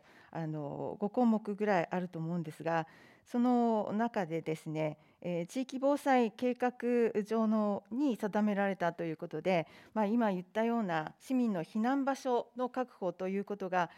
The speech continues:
非常に大きな視点になってくると思うんですが、えー、この視点で考えますと、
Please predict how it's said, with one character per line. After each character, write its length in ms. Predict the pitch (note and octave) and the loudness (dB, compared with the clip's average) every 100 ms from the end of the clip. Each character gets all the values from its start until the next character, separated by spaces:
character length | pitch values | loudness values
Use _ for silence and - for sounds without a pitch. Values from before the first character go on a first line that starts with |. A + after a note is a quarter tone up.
| - - - | -20 -20 -6
非 80 | |
常 120 | B3+ C4+ | 2 4
に 120 | C4 | 6
大 160 | C#4 | 4
き 120 | C4+ F#3+ | 2 0
な 240 | D#3 D3 | 0 0
視 140 | - | -4
点 160 | G3 F#3 | -2 0
に 120 | F3+ | 0
な 100 | F#3 | 0
っ 40 | F#3+ | -2
て 120 | F#3 | -6
く 100 | F3 | -6
る 100 | E3+ | -4
と 80 | E3 | -4
思 200 | E3 F3 | -2 -2
う 20 | |
ん 40 | |
で 100 | D#3+ | -2
す 120 | D#3+ | -4
が、 220 | E3 E3+ E3+ - - - - - | 0 0 -2 -10 -20 -20 -16 -6
え 140 | F#3+ | -6
ー、 60 | F3+ | -2
こ 120 | B3 | 2
の 320 | D4 D4+ C#4+ - | 4 4 2 -4
視 160 | - | -6
点 280 | - D4+ C#4+ | 2 2 4
で 480 | C#4+ C#4 C4 - G3+ | 4 4 2 -2 -8
考 220 | - A#3+ B3 | -2 0 2
え 80 | |
ま 160 | A#3+ B3 | 2 0
す 100 | - | -2
と、 300 | F3 F3 | 0 0